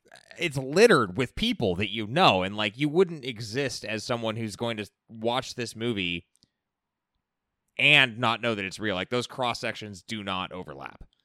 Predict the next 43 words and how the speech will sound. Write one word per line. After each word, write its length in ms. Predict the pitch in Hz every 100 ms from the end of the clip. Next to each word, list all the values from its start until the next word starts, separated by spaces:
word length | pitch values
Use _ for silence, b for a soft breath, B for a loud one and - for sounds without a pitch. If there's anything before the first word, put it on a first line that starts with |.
| _ _ _ _
You 60 | 110
know 60 |
what 80 | 101
I 60 | 95
mean? 220 | 90 92
Like, 140 | 104
there's 200 | 107 127
no 200 | 143 156
reality 640 | 165 147 131 127 120 117 104
where 180 | 101 98
people 240 | 110 101
watching 280 | 98 95 107
this 160 | 92
movie 240 | 101 87 87
could 140 | 87
think 180 | 87 82
that 120 | 82
it's, 320 | 80 71 - - -
that 120 | 95
it's, 240 | 73 67 - -
it's 240 | 85 - _ _ _
potentially 540 | - - 123 104 92 87
real. 300 | 78 82 71
I 100 | 82
think 180 | 98 92
that 120 | 92
he 160 | 101 107
also 360 | 101 107 101
knew 160 | 95 92
when 100 | 92
he 60 |
made 200 | 92 92
the 60 | 87
movie 480 | 92 101 95 92 85 _ _
that 140 | 92
that 180 | 98 98
ship 300 | - 110 98 - _ _ _
had 200 | 98 92
come 220 | 151 160
and 160 | 151 120 _
it 180 | 156 131
had 100 | 120
sailed, 560 | - 113 95 87 95